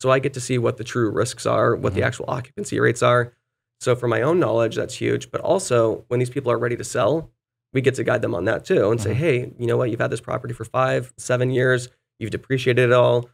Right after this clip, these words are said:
Speaker 1: Why don't we sell this, ten thirty-one it? I have the opportunity to be at that table too
Speaker 2: Mm-hmm.
Speaker 1: and say,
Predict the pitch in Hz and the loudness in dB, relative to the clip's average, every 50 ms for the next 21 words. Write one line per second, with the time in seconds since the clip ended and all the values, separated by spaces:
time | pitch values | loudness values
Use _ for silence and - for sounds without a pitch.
0 | _ _ _ - 123 131 147 156 151 139 - 127 120 120 123 120 123 - 117 123 | _ _ _ -2 0 0 2 0 0 0 0 0 0 0 -2 -4 -4 -4 -4 0
1 | 123 135 139 147 139 120 110 104 107 101 - - - _ 135 131 127 123 120 120 | 0 0 2 2 2 2 2 2 2 2 0 -2 -6 _ -2 0 0 0 2 0
2 | 113 113 - 117 - 113 113 110 113 110 113 113 117 117 117 120 - 117 - - | 0 0 -2 -6 -4 -4 -4 -2 -2 -2 -2 -2 -2 -2 -4 -4 -4 -6 -6 -4
3 | - 113 113 - - 117 - 127 120 101 85 85 - - 101 92 98 98 - 120 | -6 -6 -4 -6 -8 -2 2 2 4 4 2 0 -2 -4 -6 -6 -4 -4 -4 -2
4 | - 101 | -2 -2